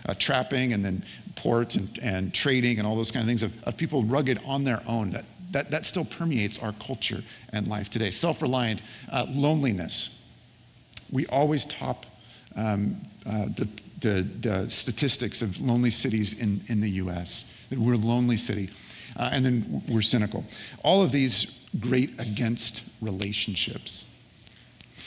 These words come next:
But we say this, we know that that's true of our city, and we, as a church, are compelled by the love of Jesus to live distinctly different lives. Not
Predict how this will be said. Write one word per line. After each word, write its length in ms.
But 80
we 140
say 180
this, 340
we 180
know 200
that 140
that's 240
true 240
of 100
our 180
city, 460
and 260
we, 500
as 120
a 40
church, 380
are 80
compelled 580
by 120
the 80
love 200
of 100
Jesus 420
to 120
live 320
distinctly 480
different 320
lives. 500
Not 260